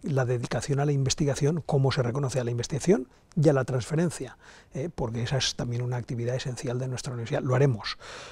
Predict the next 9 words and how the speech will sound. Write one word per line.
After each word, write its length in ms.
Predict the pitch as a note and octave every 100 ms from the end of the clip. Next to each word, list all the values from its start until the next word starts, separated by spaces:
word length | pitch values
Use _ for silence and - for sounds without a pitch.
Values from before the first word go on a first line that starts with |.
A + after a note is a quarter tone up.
| -
lo 120 | D#3 C3+
haremos, 280 | C3+ D#3
pero 220 | - E3 B2
bueno, 180 | D3+
vamos 300 | C#3 B2 B2+
a 40 | C#3+
tener 260 | C#3+ C#3+
un 140 | C#3+ C3+
marco, 520 | D3 C#3+ - E3+